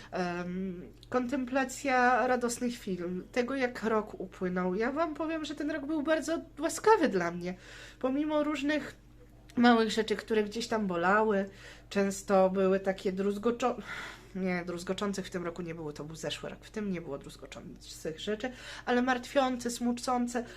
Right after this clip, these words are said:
to naprawdę ten rok dwa tysiące dwudziesty drugi nie był złym rokiem. On już się kończy za chwilę. A, i muszę powiedzieć, dobra robota.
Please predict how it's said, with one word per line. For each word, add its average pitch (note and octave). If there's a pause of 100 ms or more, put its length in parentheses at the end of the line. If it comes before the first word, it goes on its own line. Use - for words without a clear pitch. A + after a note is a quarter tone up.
(180)
to A#3+
naprawdę B3+
ten A3
rok A#3
dwa A3
tysiące A#3+
dwudziesty A3
drugi G3+
nie A3
był G#3+
złym F#3 (100)
rokiem. F#3+
On G#3+
już A#3+
się D4+
kończy G3+
za F3
chwilę. E3+ (680)
A, F#3 (760)
i B3
muszę G#3
powiedzieć, F3+ (100)
dobra E3
robota. C#4+